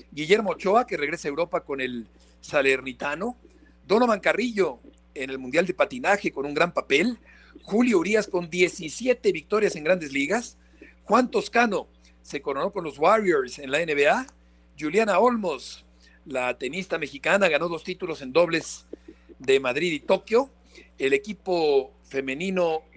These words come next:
de taekwondo se coronó en el Mundial de la Especialidad. México, campeón del mundo de flag fútbol femenil.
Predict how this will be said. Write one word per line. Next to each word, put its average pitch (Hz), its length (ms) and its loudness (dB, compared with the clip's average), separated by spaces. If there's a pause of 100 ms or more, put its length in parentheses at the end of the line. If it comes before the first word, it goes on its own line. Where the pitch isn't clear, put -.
(140)
de 135 580 2
taekwondo 175 640 2
se 170 180 -6
coronó 135 260 -2
en 170 80 0
el 156 40 -8
Mundial 151 280 0
de 156 80 4
la 139 60 -2
Especialidad. 135 720 -2 (540)
México, 196 480 0
campeón 160 340 -4
del 160 140 -2
mundo 175 280 -6
de 143 120 0
flag 170 300 2 (640)
fútbol 165 360 0
femenil. 165 520 -2